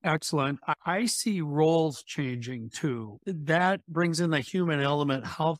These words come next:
fast can your teams absorb change? And the change keeps coming. Uh, recently, I had to go on Chat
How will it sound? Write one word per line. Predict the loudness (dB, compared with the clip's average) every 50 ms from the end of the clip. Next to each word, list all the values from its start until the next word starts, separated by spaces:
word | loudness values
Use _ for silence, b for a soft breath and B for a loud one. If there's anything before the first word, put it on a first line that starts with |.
| -6 _ -2
fast | -2 0 2 2 2 2 2 0 -2 -6 -10 -12 -18 _ _ -2
can | 0 2 2 2
your | 2 0 0
teams | -2 -4 -2 -2 0 0 0 0 0 0 -2 -4 -6 -8 -10 -12 _ _ -4
absorb | -2 -2 -2 0 2 4 4 4 4 2 0
change? | -2 -2 0 2 2 2 0 -2 -4 -6 -6 -2
And | 0 0 0
the | 0
change | -2 -4 -4 -4 -2 -2 -4 -4 -4
keeps | -4 -2 -2 -2 -4 -6
coming. | -2 0 0 2 0 0 -2 -2
Uh, | 0 0
recently, | 0 0 0 0 -2 -4 -6 -4 -4 -4 -2 -2 -2 -4 -6 -8
I | -8 -6 -4
had | -2 -2 -2 -2
to | -2 0
go | 2 2 2
on | 4 2 2 0
Chat | -2 -4 -2 0 0 0 0 -2